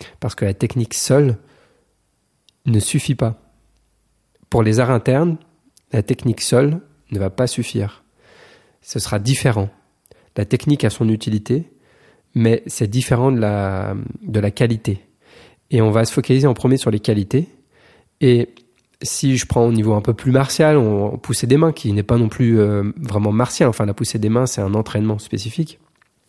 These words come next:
Euh, si je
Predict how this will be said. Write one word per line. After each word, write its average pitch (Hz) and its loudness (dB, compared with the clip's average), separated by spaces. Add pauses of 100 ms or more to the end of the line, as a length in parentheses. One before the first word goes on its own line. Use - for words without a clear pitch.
(1500)
Euh, 101 0 (2250)
si - 0 (120)
je 117 2